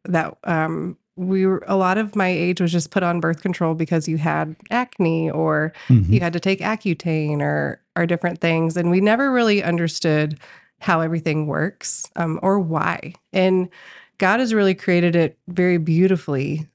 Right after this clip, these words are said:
Speaker 1: the man and, or the male and the female body and how they complement and are just completely different.
Speaker 2: Mm-hmm.
Speaker 1: Um, where the m-, man's testosterone is just the same, just
Speaker 2: Mm-hmm.
Speaker 1: about, unless there's a health issue. The woman in her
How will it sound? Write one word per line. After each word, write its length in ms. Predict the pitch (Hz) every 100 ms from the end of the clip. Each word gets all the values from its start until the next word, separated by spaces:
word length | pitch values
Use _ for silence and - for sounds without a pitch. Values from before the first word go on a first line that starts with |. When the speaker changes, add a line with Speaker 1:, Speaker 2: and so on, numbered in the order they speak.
| _
Speaker 1:
the 120 | 175
man 460 | 165 165 165 165 165
and, 380 | 170 160 156 -
or 160 | 151 147
the 80 | 170
male 240 | 170 165
and 100 | 160
the 60 | 151
female 300 | 165 156 151
body 460 | 143 147 156 156
and 140 | 160 160
how 200 | 160 151
they 340 | 147 147 147 - _
complement 580 | - 208 220 208 202 202
and 180 | - 180
are 80 | 175
just 220 | 170 -
completely 480 | - 190 220 220 202
different. 560 | 151 160 147 78 - -
Speaker 2:
Mm-hmm. 340 | 131 90 120 - -
Speaker 1:
Um, 400 | 170 170 160 160 180
where 180 | 185
the 80 | 185
m-, 280 | 185 185 170 - _ _ _ -
man's 460 | 202 208 220 214
testosterone 840 | - 208 - 180 180 - 196 185 185
is 160 | 165 151
just 360 | 175 - -
the 120 | 170
same, 460 | 165 135 127 220 240 _ -
just 200 | 117 95
Speaker 2:
Mm-hmm. 100 | 127
Speaker 1:
about, 240 | 143 202
unless 280 | 170 151 151
there's 200 | 156 151
a 140 | 135 147
health 260 | 156 175
issue. 400 | 151 - 151 185 - - - - _
The 80 | 185
woman 380 | 202 220 233 233
in 260 | - 196
her 460 | 175 180 180 180